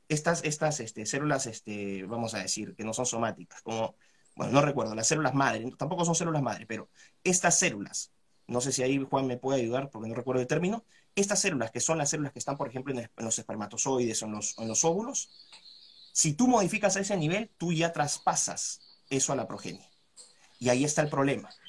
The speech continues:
Si tú modificas genéticamente las células de un adulto, no hay problema. Pero si tú modifica-, modificas células reproductivas,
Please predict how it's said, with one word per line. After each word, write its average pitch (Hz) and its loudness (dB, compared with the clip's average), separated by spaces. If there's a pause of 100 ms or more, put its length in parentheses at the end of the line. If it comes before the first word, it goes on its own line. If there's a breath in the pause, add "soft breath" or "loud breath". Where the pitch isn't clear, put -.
(140)
Si - -2
tú 240 0
modificas 165 0
genéticamente 139 -2
las 110 -2
células 160 0
de 143 0
un 151 0
adulto, 202 0
no 135 2
hay 139 0
problema. 117 -4
Pero 117 -2
si 113 -2
tú 208 -8
modifica-, 143 -2 (100)
modificas 113 -2
células 147 0
reproductivas, 135 -4